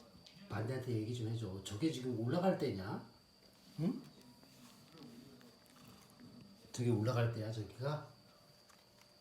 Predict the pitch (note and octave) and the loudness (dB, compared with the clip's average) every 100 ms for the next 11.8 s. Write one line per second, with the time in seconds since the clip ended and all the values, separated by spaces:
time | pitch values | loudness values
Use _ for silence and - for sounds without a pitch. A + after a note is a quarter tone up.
0 | - - - - B2+ E3 E3 A#2 - - | -20 -20 -20 -6 0 2 2 -4 -8 -20
1 | - - - - - - - - - - | -20 -20 -20 -20 -20 -20 -20 -20 -20 -20
2 | - - - - - - - - - - | -20 -20 -20 -20 -20 -20 -20 -20 -20 -20
3 | - - - - - C5+ A4 - - - | -20 -20 -16 -14 -10 -10 -10 -14 -16 -12
4 | - A#2 - - - - - - - - | -8 -8 -8 -12 -12 -12 -10 -10 -8 -12
5 | - - - - - - - - - - | -12 -14 -18 -18 -20 -20 -16 -14 -12 -12
6 | - - - - - - - - - - | -16 -20 -20 -20 -16 -14 -12 -14 -14 -16
7 | - B3 - - - - - A#2 E3 F#3 | -16 -16 -18 -20 -12 -8 -2 4 6 8
8 | D3 G2 F2+ E2 E2+ F2 F#2 E2 D2+ D2+ | 8 8 4 0 -4 -4 -6 -6 -6 -10
9 | - - - - - - - - - - | -14 -20 -20 -20 -20 -20 -20 -20 -20 -20
10 | - - - C3 D#3+ E3 C#3+ C#3 C3+ A#2+ | -18 -14 4 10 10 10 6 8 8 8
11 | A#2 G#2+ A2+ A2 A2+ G#2+ G#2 E2+ | 6 6 4 4 4 4 4 2